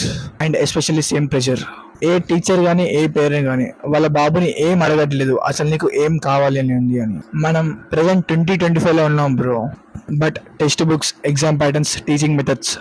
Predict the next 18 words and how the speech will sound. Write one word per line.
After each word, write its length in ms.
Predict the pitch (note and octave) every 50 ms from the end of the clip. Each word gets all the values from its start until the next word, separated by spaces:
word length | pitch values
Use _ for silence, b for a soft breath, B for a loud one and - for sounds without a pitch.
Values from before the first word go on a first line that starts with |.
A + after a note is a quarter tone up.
| - - -
అన్నీ 240 | C3+ D3 D#3 E3 E3 E3 D#3 D3
నైంటీస్, 340 | D3 D3+ D3 D#3 D3+ - C#3+ C#3
ఎయిటీస్లోనే 440 | C#3+ D3 C#3 - D3 C#3 C#3 C#3 C3 B2+
ఉన్నాయి. 260 | B2+ B2 A#2 A2 - - - - - - - D#3+
Absolutely 440 | E3+ F3+ F3+ F#3 G#3 F3+ F#3+ G3 G3 E3 D3 D#3+
zero 180 | E3 F3 F3+ F3 -
practicals, 480 | D#3 D3+ C#3+ C#3+ C#3 - C3+ B2 - - - - - - D3
only 220 | C#3+ D3 D3+ D3 C#3+
by 80 | C3+ A#2+ A#2+
heart. 260 | C3 B2 B2 A#2 - - - - - - - - B B B B B B - -
ఒక 80 | D#3+ - - - -
టెన్త్ 240 | F3+ F3+ G3+ G3 A#3+ - -
స్టూడెంట్కి 500 | - G3 F#3 F#3+ F3+ D3+ D3 D3 D#3 F3+ - - - - - - -
ఫ్యామిలీ 320 | D#3 D3+ E3 F3 F3+ F#3 F#3 F3+ E3+
గురించి 240 | E3 E3+ D#3 - F3 D#3 D#3+
ఏం 100 | E3 D#3+ D#3
తెలియదు, 300 | D3+ C#3+ C#3+ C3 B2+ A2+ - - - C#3+ C#3 D3+
but 120 | D#3